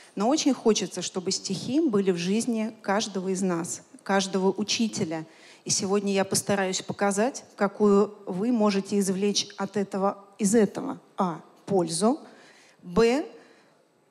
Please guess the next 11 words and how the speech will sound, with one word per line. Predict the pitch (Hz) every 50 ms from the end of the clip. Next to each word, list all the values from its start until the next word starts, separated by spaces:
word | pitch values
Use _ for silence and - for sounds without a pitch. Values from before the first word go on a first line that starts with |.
| _ _ _ _ _ _ _ _ _ _ _ _ _ - -
настроение, | 208 196 190 - - 220 202 190 180 180 190 214 240 254 254 254 269 277 - _ -
вдохновение | - 180 185 175 208 190 - 208 190 185 180 180 185 190 208 226 220 214 214 220 233 - _ _ _ _ _ _
и | - 180
чувство | - - 202 196 - - - 196 196 190 196 233 - - _ -
прекрасного. | - - - - 156 - - - - - - - - 175 - _ _ _ _ _ _ _
И | - 190
сегодня | - - 208 175 240 294 277 262
мы | 226 196 185
говорим | 175 170 165 170 185 190 226 269 277
с | - -
вами | 269 247 247 240 233 233 233 233